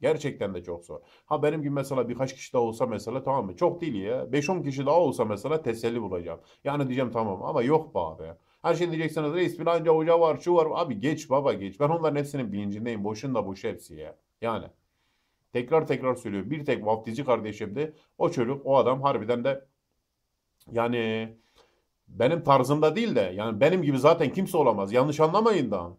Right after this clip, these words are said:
Kendimi bir şey zannettiğimden falan değil de abi yok. Olsa saygı duyarım. Yani benim tarzımda diyeyim. Vaftizci Musa da benim tarzımda paylaşımlar yapan dobra bir insandı ve doğruları aktarıyordu. Vatanını, ülkesini de seven bir insandı. Bundan dolayı da abiciğim mekanı tekrar tekrar cennet olsun.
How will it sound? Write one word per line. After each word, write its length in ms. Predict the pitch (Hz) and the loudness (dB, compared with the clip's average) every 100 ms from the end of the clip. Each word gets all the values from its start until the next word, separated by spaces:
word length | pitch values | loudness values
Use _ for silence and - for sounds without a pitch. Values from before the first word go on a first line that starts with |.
| _ | _
Kendimi 380 | 120 120 143 143 | -2 0 0 -4
bir 60 | |
şey 120 | 131 139 | -6 0
zannettiğimden 560 | 147 147 151 143 147 | 0 0 -2 -2 2
falan 280 | 135 139 151 | 4 4 2
değil 140 | 214 | 0
de 40 | 156 | 2
abi 240 | 135 135 | 2 2
yok. 340 | 123 170 - 127 | 6 6 6 2
Olsa 280 | 131 151 | -2 0
saygı 380 | 165 120 117 151 | 0 4 2 2
duyarım. 360 | 160 110 92 78 _ _ | 2 2 2 -6 _ _
Yani 380 | 120 139 127 110 - _ | 0 2 2 0 -10 _
benim 260 | 123 208 233 | 6 8 8
tarzımda 560 | 180 165 151 151 123 92 | 8 6 4 2 2 2
diyeyim. 280 | 87 87 _ _ | -8 -16 _ _
Vaftizci 400 | 120 147 151 151 | 2 2 0 -6
Musa 240 | 165 147 151 | -4 -2 0
da 120 | 143 | 0
benim 160 | 156 | 0
tarzımda 400 | 139 131 127 143 | 2 0 2 2
paylaşımlar 480 | 139 131 127 143 143 | 4 4 2 0 0
yapan 360 | 123 123 160 123 | 0 0 0 4
dobra 300 | 143 139 113 | 4 4 2
bir 80 | 104 | 0
insandı 420 | 98 107 113 156 | -4 -4 -2 -2
ve 160 | 143 | 0
doğruları 380 | 117 120 120 127 | 2 2 4 4
aktarıyordu. 640 | 117 - 101 101 135 185 - _ - | 4 2 -2 -2 -4 -6 -8 _ 2
Vatanını, 400 | 143 147 135 131 | 4 6 4 2
ülkesini 440 | 131 127 120 131 | 0 -2 -2 -4
de 80 | 143 | -4
seven 360 | 143 120 139 120 | 2 2 2 -2
bir 60 | |
insandı. 380 | 104 107 127 147 | -4 -4 -4 -2
Bundan 320 | 123 131 127 | -2 -2 0
dolayı 220 | 117 117 | 0 0
da 80 | 113 | 2
abiciğim 440 | 107 104 131 160 - _ - | 0 -2 -6 -8 -12 _ -10
mekanı 360 | 143 135 123 | -2 0 0
tekrar 320 | 117 117 120 | 0 0 0
tekrar 300 | 117 104 104 | 0 -4 -4
cennet 320 | 101 98 92 92 | -2 -4 -6 -10
olsun. 340 | 87 90 | -12 -16